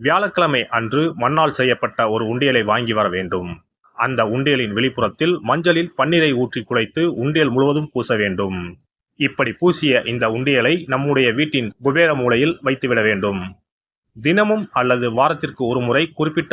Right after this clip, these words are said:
ஒரு தொகையை போட்டுக்கொண்டே வர வேண்டும். உதாரணமாக, இரண்டு ரூபாய், ஐந்து ரூபாய், பத்து ரூபாய்,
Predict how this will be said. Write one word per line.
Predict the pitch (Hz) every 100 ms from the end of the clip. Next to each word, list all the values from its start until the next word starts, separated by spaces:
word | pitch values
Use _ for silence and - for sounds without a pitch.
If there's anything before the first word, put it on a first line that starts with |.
| 139
ஒரு | 123
தொகையை | 127 120 131 135
போட்டுக்கொண்டே | 147 139 147 139 139
வர | 123 110
வேண்டும். | 101 92 98 92 92 - _ _ _ _ -
உதாரணமாக, | 123 143 127 110 104 104 165 165 -
இரண்டு | 127 143 131
ரூபாய், | 120 123 165 - 131
ஐந்து | 135 135
ரூபாய், | 123 113 139 170 -
பத்து | 127 156
ரூபாய், | 147 120 135